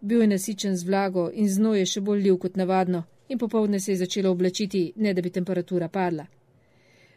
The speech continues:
Pred večerom je bilo nebo že čisto črno. Ampak do takrat smo Jonovega očeta že spravili čez reko v enem od čolnov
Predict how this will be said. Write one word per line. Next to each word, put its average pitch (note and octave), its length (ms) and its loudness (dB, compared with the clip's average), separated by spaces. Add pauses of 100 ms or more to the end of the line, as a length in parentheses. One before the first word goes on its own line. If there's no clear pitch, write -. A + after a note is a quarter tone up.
Pred C4+ 160 4
večerom C#4+ 380 0
je A#3+ 80 2
bilo G3 220 2
nebo F#3+ 280 2
že F#3 100 0
čisto F3+ 300 -6
črno. F3 440 -4 (840)
Ampak C4+ 220 2
do C4 120 0
takrat C4+ 360 2
smo G#3+ 200 0
Jonovega G3+ 480 2
očeta G3+ 400 0
že A3 140 -4
spravili F#3+ 520 0
čez F3+ 240 -4
reko F#3+ 340 2
v F3+ 160 4
enem F#3+ 140 2
od F3+ 200 -2
čolnov F3+ 500 0